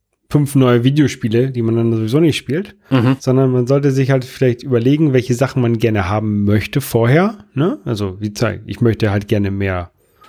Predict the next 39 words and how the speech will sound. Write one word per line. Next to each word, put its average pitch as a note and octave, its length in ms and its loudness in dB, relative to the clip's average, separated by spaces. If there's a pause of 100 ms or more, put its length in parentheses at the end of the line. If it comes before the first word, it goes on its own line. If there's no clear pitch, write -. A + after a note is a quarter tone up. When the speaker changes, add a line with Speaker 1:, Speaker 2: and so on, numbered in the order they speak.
(360)
Speaker 1:
Shellys D3 480 0
haben C3 400 2
oder A2 140 -2
mehr G2+ 200 -2
Hue-Lampen C#3 600 0
oder, A2+ 240 -4 (100)
oder A2 200 -2
mehr G#2+ 220 -4
smarte A2 600 -4 (460)
Heizungsthermostate C#3+ 1000 0
oder B2 80 0
was B2 200 -2
weiß C3+ 80 -4
ich. G3+ 260 -2 (720)
Und D#3 240 2
dann, C#3+ 400 0 (200)
ähm, A#2+ 500 -2 (140)
was C#3 240 -2
aber D3+ 140 2
nicht D#3 160 2
so C#3 100 -2
dringend D#3 460 2
ist, F#3 300 -6
und C3+ 300 -8
wenn C3 180 -2
die D3+ 80 -2
dann E3+ 240 2
halt A#2+ 160 0
günstig A2+ 420 0
sind D#3 240 0
bei G2+ 220 0
so G#2 100 2
einem A2+ 220 0
Sale, C3 280 0
dann C#3 160 0
kannst D#3+ 180 0
du D3+ 40 4
halt C3 120 2
zuschlagen. F2+ 500 -6